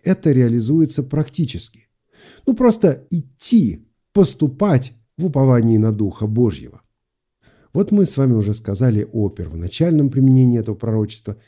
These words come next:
и о применении его в нашей жизни. Но также пророчество это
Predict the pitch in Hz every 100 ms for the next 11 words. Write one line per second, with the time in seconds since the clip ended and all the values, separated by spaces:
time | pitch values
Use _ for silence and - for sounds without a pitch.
0 | _ - 175 101 - 71 76 120 151 135
1 | 123 - 113 120 110 151 156 98 - _
2 | _ _ _ _ _ _ 131 160 269 226
3 | 214 214 165 170 247 226 220 208 196 202
4 | 190 185 175 151